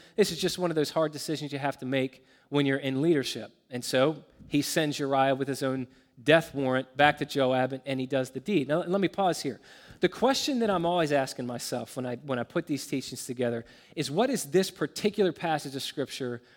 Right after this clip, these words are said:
written to teach us? I mean, 'cause like I mentioned, God could have just said,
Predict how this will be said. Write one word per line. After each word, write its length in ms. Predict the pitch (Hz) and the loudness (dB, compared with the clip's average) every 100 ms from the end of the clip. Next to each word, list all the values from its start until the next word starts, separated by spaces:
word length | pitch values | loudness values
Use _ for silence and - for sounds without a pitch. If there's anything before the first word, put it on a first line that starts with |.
| - | -4
written 360 | 135 185 160 | 2 2 2
to 120 | 151 | -4
teach 340 | 131 160 127 - | -4 -2 -2 -4
us? 360 | 110 - - - _ _ _ _ _ _ _ _ - | -12 -14 -14 -16 _ _ _ _ _ _ _ _ -4
I 40 | |
mean, 140 | 175 180 | -4 0
'cause 200 | 185 160 | 2 4
like 160 | 208 | 4
I 60 | 196 | 4
mentioned, 460 | 190 196 - 113 - | 4 2 0 -6 0
God 300 | 185 240 - | 2 2 0
could 200 | 240 202 | 0 0
have 140 | 208 | -2
just 320 | 165 190 - | -2 -2 -2
said, 500 | - 175 170 165 165 | -2 0 2 0 -2